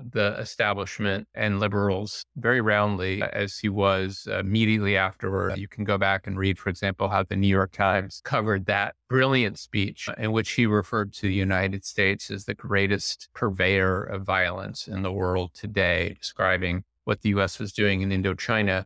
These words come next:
Hadi came to the U S, and it was an incredible moment of international solidarity and making connections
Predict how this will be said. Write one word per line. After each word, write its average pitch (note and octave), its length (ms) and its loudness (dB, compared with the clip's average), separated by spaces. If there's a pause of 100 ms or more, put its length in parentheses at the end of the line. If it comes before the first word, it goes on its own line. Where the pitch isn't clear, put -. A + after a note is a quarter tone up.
Hadi C3 360 2
came B2+ 320 2
to B2+ 120 -4
the A#2 100 4
U A2+ 140 4
S, G#2+ 300 2
and A2 160 -2
it A2 40 -2
was G#2+ 160 -2
an A2 100 0
incredible B2 520 0
moment A2 460 4
of G#2+ 100 0
international G#2 640 2
solidarity G2 800 2
and G2+ 160 0
making G2 320 0
connections G#2 840 -2